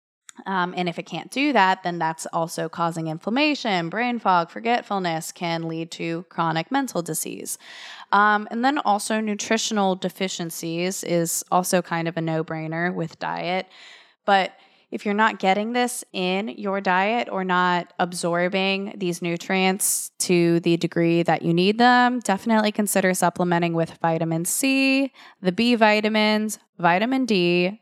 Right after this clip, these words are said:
zinc, and omega-three fats. So these are all things that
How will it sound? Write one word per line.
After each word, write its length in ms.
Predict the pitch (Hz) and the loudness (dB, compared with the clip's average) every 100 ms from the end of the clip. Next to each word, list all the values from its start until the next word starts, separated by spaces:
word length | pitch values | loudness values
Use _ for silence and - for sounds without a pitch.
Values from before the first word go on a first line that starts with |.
| - | -8
zinc, 480 | 180 180 180 180 - - | -2 0 0 -2 -6 -2
and 240 | 180 175 | 0 2
omega-three 600 | - 175 165 170 - 170 | 0 2 0 -2 -2 -4
fats. 400 | 165 160 151 - | 0 0 0 -2
So 100 | - | -2
these 240 | 180 208 262 | 2 4 4
are 140 | 277 | 4
all 240 | 190 185 190 | 6 6 4
things 460 | 180 175 175 180 | 0 0 0 0
that 280 | - 170 170 | 4 4 4